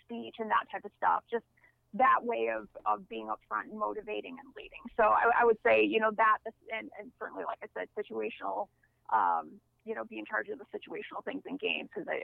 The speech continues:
I, I would say that those are, you know, certainly areas of strength of mine. Um, so miss that a lot.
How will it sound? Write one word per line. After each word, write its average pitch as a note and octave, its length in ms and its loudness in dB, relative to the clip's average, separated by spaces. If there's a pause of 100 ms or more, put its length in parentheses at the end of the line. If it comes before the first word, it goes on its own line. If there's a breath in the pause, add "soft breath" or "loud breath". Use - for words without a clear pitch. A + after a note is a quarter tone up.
I, - 60 -4 (160)
I - 80 -8
would F#3 120 -12
say D#3 140 0
that - 140 -8
those - 240 0
are, D#3 340 -2
you F3 140 -4
know, - 200 -4 (280)
certainly F#3 580 0
areas G3 320 4
of F#3 80 -4 (100)
strength G#3 300 -4
of G3 80 -2
mine. G3+ 440 2 (360 loud breath)
Um, G#3 180 2
so C#4+ 60 6
miss D4 260 6
that B3 200 6
a A#3 60 2
lot. G#3+ 360 0